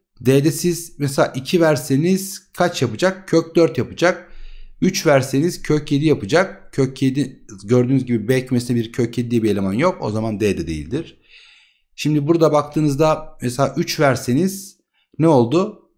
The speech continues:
F üç kaça eşit oldu arkadaşlar? Beş bölü ikiye eşit oldu. Böyle bir eleman B kümesinde yok. O zaman bu da bir fonksiyon belirtmez.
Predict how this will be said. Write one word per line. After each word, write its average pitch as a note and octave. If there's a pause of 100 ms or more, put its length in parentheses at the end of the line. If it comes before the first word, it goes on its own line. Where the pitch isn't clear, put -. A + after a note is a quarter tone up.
(200)
F B2+
üç F#3
kaça C3
eşit E3+
oldu G#2+
arkadaşlar? G2
Beş D#3
bölü D#3 (400)
ikiye D3+
eşit C3
oldu. A#2+
Böyle C#3+
bir C3+
eleman C3+
B C3
kümesinde B2+
yok. E3+
O D3
zaman B2
bu B2+
da G#2
bir F#2+
fonksiyon F2
belirtmez. C#3